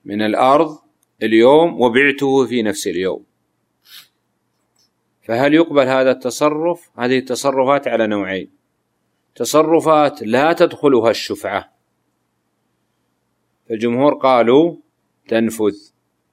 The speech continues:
ولا يثبت بها شفعة، من أمثلة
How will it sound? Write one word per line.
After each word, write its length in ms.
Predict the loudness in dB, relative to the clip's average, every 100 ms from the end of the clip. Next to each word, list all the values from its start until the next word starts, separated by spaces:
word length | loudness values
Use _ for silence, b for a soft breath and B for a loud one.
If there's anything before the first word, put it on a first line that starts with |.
| _ -8
ولا 300 | -2 0 0
يثبت 320 | -2 -10 -6
بها 260 | -4 -2
شفعة، 520 | -4 -6 -8 -10 -12 _ _ _ _ _ _ _ -12
من 140 | -6
أمثلة 340 | -2 2 2